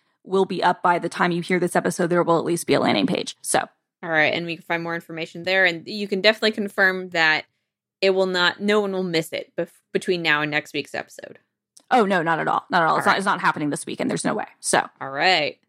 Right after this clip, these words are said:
Speaker 2: So get out there, follow, find,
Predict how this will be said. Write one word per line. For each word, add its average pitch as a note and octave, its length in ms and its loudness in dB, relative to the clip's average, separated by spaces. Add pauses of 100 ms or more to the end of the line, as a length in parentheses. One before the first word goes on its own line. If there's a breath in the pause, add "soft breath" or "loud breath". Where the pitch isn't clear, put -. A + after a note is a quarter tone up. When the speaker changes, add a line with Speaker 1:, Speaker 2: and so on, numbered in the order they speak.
Speaker 2:
So D#3 380 0
get F3 160 -2
out G3+ 180 2
there, G3+ 340 0 (520)
follow, D#3 500 -2 (140)
find, F#3 600 0